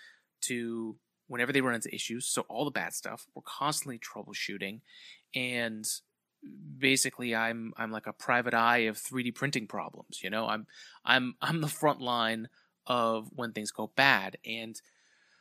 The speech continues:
my big audacious goal and something I'm working towards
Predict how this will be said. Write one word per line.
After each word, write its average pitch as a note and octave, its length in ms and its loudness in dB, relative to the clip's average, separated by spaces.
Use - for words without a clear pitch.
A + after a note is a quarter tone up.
my D#3 440 4
big F3+ 480 8
audacious C#3+ 720 4
goal C3+ 840 4
and A#2+ 480 -4
something C3 560 -2
I'm A#2 160 0
working C#3 320 -2
towards A2+ 560 -4